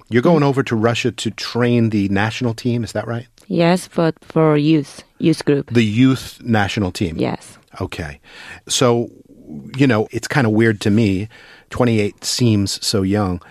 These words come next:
Speaker 1: But, uh, in Korea, that's when the pressure starts
Speaker 2: Mm-hmm.
Speaker 1: ratcheting up to enter into a, you know, a long-term life thing like marriage, right?
Speaker 2: Yes, you're right.
Speaker 1: Are your parents on your back?
Speaker 2: Uh, no. Usually my parents,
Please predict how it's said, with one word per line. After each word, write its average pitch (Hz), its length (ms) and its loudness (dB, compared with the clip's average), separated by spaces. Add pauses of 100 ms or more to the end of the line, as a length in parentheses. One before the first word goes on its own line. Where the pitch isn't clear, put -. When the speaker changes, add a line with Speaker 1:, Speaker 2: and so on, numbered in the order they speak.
(360)
Speaker 1:
But, 95 540 -4
uh, - 80 -2
in 107 160 -4
Korea, 127 320 2
that's 113 320 -2
when 117 240 2
the 92 80 0
pressure 117 640 -2 (180)
starts - 320 0
Speaker 2:
Mm-hmm. 101 160 -6
Speaker 1:
ratcheting 107 480 2
up - 240 -2 (480)
to 104 400 2 (320)
enter 117 320 2
into 98 340 0
a, 95 300 0
you 104 100 -10
know, 92 140 -2
a 90 80 -2
long-term 92 800 -2
life 98 400 -2
thing 90 340 -4
like 85 140 -12 (160)
marriage, 87 500 -6
right? 95 220 -4 (160)
Speaker 2:
Yes, 151 400 -2
you're 151 160 -4
right. 143 320 -4
Speaker 1:
Are 107 80 2
your 95 80 0
parents 107 400 -4
on 101 80 0
your 101 160 0
back? 104 300 -4 (440)
Speaker 2:
Uh, 185 640 4
no. 208 580 4 (220)
Usually 190 400 4
my 175 320 4
parents, 208 480 4